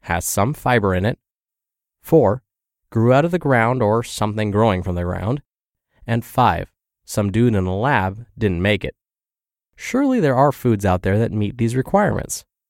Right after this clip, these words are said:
Cooked rotisserie chicken at the grocery store? Check.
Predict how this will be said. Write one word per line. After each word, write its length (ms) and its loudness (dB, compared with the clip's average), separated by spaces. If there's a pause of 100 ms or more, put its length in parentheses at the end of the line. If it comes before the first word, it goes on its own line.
(180)
Cooked 260 -6
rotisserie 460 2
chicken 400 -2
at 80 -6
the 80 -4
grocery 320 0
store? 340 0 (460)
Check. 320 -2